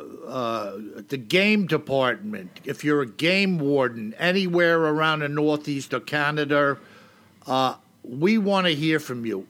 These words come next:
If you've seen something, I don't care how minuscule you think it is, uh, how uneventful you think it is, I am telling you and encouraging you to contact me because Kevin and I want to know about it.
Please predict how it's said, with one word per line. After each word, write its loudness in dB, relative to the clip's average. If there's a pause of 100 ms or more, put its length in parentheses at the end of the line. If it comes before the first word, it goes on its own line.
If -8
you've 0
seen 2
something, -2
I 0
don't 0
care 0
how 0
minuscule 2
you -2
think -4
it 0
is, 0 (600)
uh, 2
how 4
uneventful 2
you 0
think 0
it 0
is, -2 (680)
I 6
am 2
telling 2
you 4
and 2
encouraging 0
you 4
to -4
contact 0
me 0 (420)
because -2 (120)
Kevin 2
and 2
I 2
want -2
to -2
know 2
about 0
it. -10